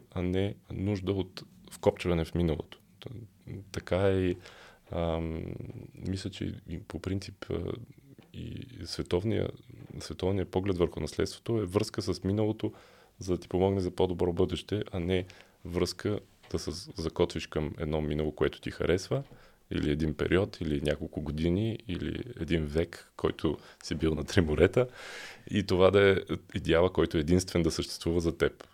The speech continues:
А, би трябвало да се учим от историята, за да бъдем, за да изградим по-добро бъдеще, така че, м,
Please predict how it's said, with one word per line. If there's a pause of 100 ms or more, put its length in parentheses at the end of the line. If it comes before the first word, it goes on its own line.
А, (240)
би
трябвало
да
се
учим
от
историята,
за
да
бъдем,
за
да
изградим
по-добро
бъдеще,
така
че, (520)
м,